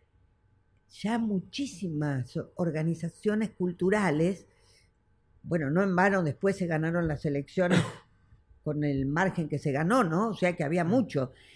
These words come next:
Speaker 1: Pero entre lo que había, había la Orquesta Filarmónica, el Coro Nacional,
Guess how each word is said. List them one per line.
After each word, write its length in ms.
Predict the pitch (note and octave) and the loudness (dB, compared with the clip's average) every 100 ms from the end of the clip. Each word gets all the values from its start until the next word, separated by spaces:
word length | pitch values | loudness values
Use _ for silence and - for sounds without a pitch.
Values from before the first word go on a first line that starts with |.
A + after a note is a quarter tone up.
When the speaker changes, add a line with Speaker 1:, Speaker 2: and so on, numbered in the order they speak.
| - _ | -20 _
Speaker 1:
Pero 160 | - A#3+ | 2 4
entre 240 | A#3+ A#3+ | 6 4
lo 120 | A#3+ A#3 | 2 4
que 60 | |
había, 300 | B3 D4+ D4 | 2 2 2
había 560 | G#3+ G3+ F3+ C#3+ B2 C3+ _ _ | 2 2 2 2 -2 -6 _ _
la 80 | F#3+ | -4
Orquesta 360 | F#3+ G#3 A3 G#3+ | 0 0 0 0
Filarmónica, 1300 | G#3 G#3 G#3 G#3+ A#3 A3+ A3+ G#3 G#3+ G#3 G#3 G3+ G3 - | 2 2 2 2 4 4 2 2 -2 0 0 0 -6 0
el 160 | G#3 G#3+ | 2 4
Coro 260 | G#3 G3+ | 4 4
Nacional, 1080 | G3 G3 - G#3 G3+ A3 A#3+ A3+ A3 A3 G#3+ | 4 2 0 2 4 4 4 4 2 2 0